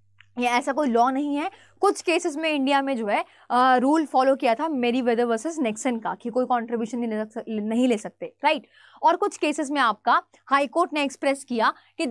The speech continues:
डाउट है इसके रिस्पेक्ट में कि, अ, इसकी अपील, अ, ये एप्लीकेबल होगा इंडियन केसेस पे या नहीं, इस पे जो है डाउट है।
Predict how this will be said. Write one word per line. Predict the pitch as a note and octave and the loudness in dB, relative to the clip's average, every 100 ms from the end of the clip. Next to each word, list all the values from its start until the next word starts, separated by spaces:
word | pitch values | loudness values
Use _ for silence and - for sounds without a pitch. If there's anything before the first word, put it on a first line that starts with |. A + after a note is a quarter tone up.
| G#3+ | -6
डाउट | A3+ C4+ E4 G4 | 0 4 6 4
है | F4 | 2
इसके | D4+ - D4 | -2 -2 -2
रिस्पेक्ट | B3 - A#3 A3+ | -2 -2 -4 -2
में | C4 | -4
कि, | C#4 D#4+ | 0 0
अ, | A3+ A3+ | 2 2
इसकी | A3+ A3+ D4+ | 0 -2 0
अपील, | C4 C4 G#3+ - - | 0 0 -4 -6 -4
अ, | A3 | 0
ये | G#3+ A3 A3 B3+ | 0 0 0 2
एप्लीकेबल | A#3 A3+ B3 C4 B3 | 2 -2 -2 -2 -2
होगा | A3+ A3 A#3 C#4+ - | -2 0 2 2 0
इंडियन | A3+ A3 A#3+ | -6 -4 -4
केसेस | A3+ A#3 A3 | -4 -6 -6
पे | - | -6
या | A3+ | -6
नहीं, | G#3 A#3 | -6 -8
इस | A3+ | -8
पे | B3+ | -6
जो | G#3 F#3 | -4 -2
है | B3+ - - - | -4 -6 -20 -4
डाउट | A3+ G#3+ G3 | 2 2 0
है। | - | -12